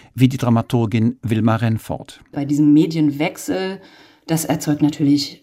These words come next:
Speaker 2: riesige Verwerfungen, weil sich ein Theaterprojekt, was für eine Bühne und zweihundert Zuschauer und viel Raum und geteilte Präsenz und so weiter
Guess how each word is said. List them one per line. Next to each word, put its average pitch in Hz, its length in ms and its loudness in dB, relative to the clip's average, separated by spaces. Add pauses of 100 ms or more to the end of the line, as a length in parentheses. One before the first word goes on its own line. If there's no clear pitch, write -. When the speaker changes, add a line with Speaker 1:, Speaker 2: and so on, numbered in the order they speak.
Speaker 2:
riesige 151 280 4
Verwerfungen, 135 720 0
weil 139 480 2
sich - 420 -6
ein 147 400 8
Theaterprojekt, 156 1200 -2
was 143 220 -4
für 139 160 -4
eine 143 420 2 (340)
Bühne 202 400 4
und 160 140 4
zweihundert 175 460 0
Zuschauer 170 840 2
und 160 140 4
viel 170 220 0
Raum 185 420 0
und 160 100 0
geteilte 170 420 -4
Präsenz 170 600 -2
und 151 100 4
so 156 80 -2
weiter 156 560 2